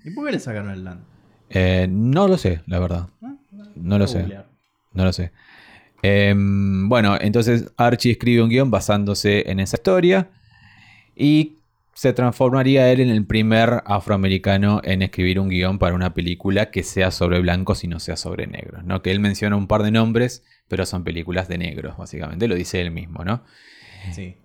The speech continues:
Speaker 2: Y se convierte el guión más preciado de todos, en realidad, por todo el mundo lo quiere hacer, porque, eh, creen que, que va a ser un éxito, que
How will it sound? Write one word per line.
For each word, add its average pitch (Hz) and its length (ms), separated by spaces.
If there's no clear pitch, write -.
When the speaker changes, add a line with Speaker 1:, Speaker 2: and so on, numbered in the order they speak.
Speaker 2:
Y 165 500
se 131 180
convierte 117 460
el 120 80
guión 110 340
más 110 200
preciado 113 640
de 95 80
todos, 110 540
en 95 80
realidad, 98 460
por 92 180
todo 104 260
el 101 60
mundo 101 240
lo 95 80
quiere 101 180
hacer, 117 480
porque, 98 640
eh, 71 600
creen 95 260
que, 87 480
que 92 120
va 92 100
a - 20
ser 92 200
un 98 80
éxito, 107 840
que 85 240